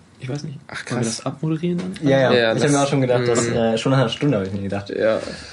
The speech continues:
Speaker 2: Ja, nach einer
Speaker 3: Mensch,
Speaker 2: Stunde ist
Speaker 3: das
Speaker 2: echt
Speaker 1: Ja, ich hab eigentlich auch gedacht,
Speaker 3: eigentlich
Speaker 1: Stunde,
Speaker 3: echt
Speaker 1: aber dann
Speaker 3: viel.
Speaker 1: auf einmal kam das Thema auf und dann hab ich gedacht,
Speaker 3: Ja.
Speaker 1: jetzt reden wir drüber.
Speaker 3: Also ich merke auch selbst gerade ein bisschen, wie ich, äh, ein bisschen müde bin.
Speaker 2: Voll, lass, lass für
Speaker 1: Ja,
Speaker 2: uns
Speaker 1: okay,
Speaker 2: Schluss
Speaker 1: dann
Speaker 2: machen.
Speaker 1: lass abmoderieren.
Speaker 2: Ja.
Speaker 1: Dann sollen wir eine Pause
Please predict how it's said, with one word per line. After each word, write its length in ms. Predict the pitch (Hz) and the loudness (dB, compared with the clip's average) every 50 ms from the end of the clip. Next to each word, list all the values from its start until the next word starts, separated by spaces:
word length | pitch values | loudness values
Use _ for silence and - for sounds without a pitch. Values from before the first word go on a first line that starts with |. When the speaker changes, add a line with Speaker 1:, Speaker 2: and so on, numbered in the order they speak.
| - - - 120 | -18 -10 -2 2
Speaker 2:
Ja, 240 | 123 127 127 127 | 4 4 6 6
nach 60 | 131 131 | 6 4
einer 80 | 147 160 | 4 4
Speaker 3:
Mensch, 120 | 151 127 120 | 4 2 2
Speaker 2:
Stunde 240 | - 143 143 135 131 | 0 0 0 0 0
ist 100 | 127 - | 0 2
Speaker 3:
das 80 | - 127 | 2 2
Speaker 2:
echt 80 | 123 143 | 4 4
Speaker 1:
Ja, 100 | 170 170 | 4 4
ich 140 | 151 135 | 4 2
hab 80 | 156 151 | 4 4
eigentlich 220 | 151 147 143 139 151 | 4 4 4 4 4
auch 80 | 147 | 4
gedacht, 160 | 147 139 131 147 | 4 2 2 2
Speaker 3:
eigentlich 180 | 151 156 151 | 4 4 4
Speaker 1:
Stunde, 180 | 156 165 190 208 | 6 6 6 6
Speaker 3:
echt 60 | 214 | 6
Speaker 1:
aber 160 | 185 147 131 127 | 6 6 6 6
dann 100 | 131 147 | 4 4
Speaker 3:
viel. 100 | 135 131 | 4 4
Speaker 1:
auf 80 | 127 | 4
einmal 200 | 151 135 127 127 | 4 2 2 2
kam 140 | - 139 123 | 2 0 -2
das 160 | 117 110 - | -2 -2 -2
Thema 240 | - 143 139 151 160 160 | 0 0 2 4 4 2
auf 120 | 160 160 - | 2 0 0
und 60 | 143 117 | -2 -2
dann 80 | 117 120 | 0 -2
hab 60 | 113 | -2
ich 80 | 110 | 0
gedacht, 160 | 110 113 127 131 | 0 2 2 4
Speaker 3:
Ja. 160 | 139 131 120 | 4 4 2
Speaker 1:
jetzt 120 | 113 110 - | 2 2 2
reden 140 | 123 120 | 2 2
wir 80 | 113 104 | 2 0
drüber. 220 | 110 107 110 101 - - | 0 0 -2 -2 -2 0
Speaker 3:
Also 160 | 151 147 139 151 | 0 2 2 2
ich 60 | 147 | 2
merke 160 | 180 185 175 | 2 2 2
auch 60 | 156 | 2
selbst 220 | 151 160 151 147 143 | 2 2 0 0 0
gerade 120 | 135 120 | 0 0
ein 60 | 117 117 | 0 -2
bisschen, 240 | 113 - 117 110 | -2 -2 -2 0
wie 100 | 110 110 | 0 0
ich, 80 | 107 107 | 0 0
äh, 60 | 110 107 | -2 0
ein 420 | 104 101 104 101 101 101 101 101 | 0 0 0 -2 -2 -4 -6 -6
bisschen 580 | 127 - - 113 107 104 101 104 107 110 104 - - - - - - - | -4 -4 -2 0 0 2 2 0 0 -2 -6 -8 -12 -18 -20 -14 -6 -4
müde 200 | 131 127 113 101 | -2 -2 -2 -2
bin. 160 | 98 95 101 | -4 -4 -6
Speaker 2:
Voll, 320 | 101 - 139 131 127 120 | -4 0 2 2 2 2
lass, 500 | 113 117 123 127 - - - - - - - | 2 0 -2 -2 -4 -6 -8 -8 -10 -8 -8
lass 360 | - 113 - - - - - | -8 -6 -6 -8 -10 -10 -14
für 180 | - - - 151 160 | -14 -6 0 2 2
Speaker 1:
Ja, 80 | 160 | 2
Speaker 2:
uns 100 | 160 - | 2 2
Speaker 1:
okay, 120 | 147 - - | -2 0 0
Speaker 2:
Schluss 100 | 120 107 | 0 0
Speaker 1:
dann 100 | 107 107 | 0 -4
Speaker 2:
machen. 120 | 107 - - 127 | -4 -6 -4 -2
Speaker 1:
lass 220 | 113 110 - - | -2 -2 -2 -2
abmoderieren. 500 | 120 120 120 113 110 104 110 104 107 117 - | -4 -4 -2 -2 -2 -2 -2 -4 -4 -6 -8
Speaker 2:
Ja. 160 | 123 113 113 | -6 -4 -2
Speaker 1:
Dann 200 | 113 104 104 104 - - - 170 - - | -2 -2 -2 -4 -6 -8 -8 -8 -8 -4
sollen 220 | - 123 120 123 | 0 0 2 2
wir 80 | 127 123 | 2 -2
eine 100 | 123 117 | -2 -4
Pause 320 | - - 131 135 147 | -2 0 0 2 2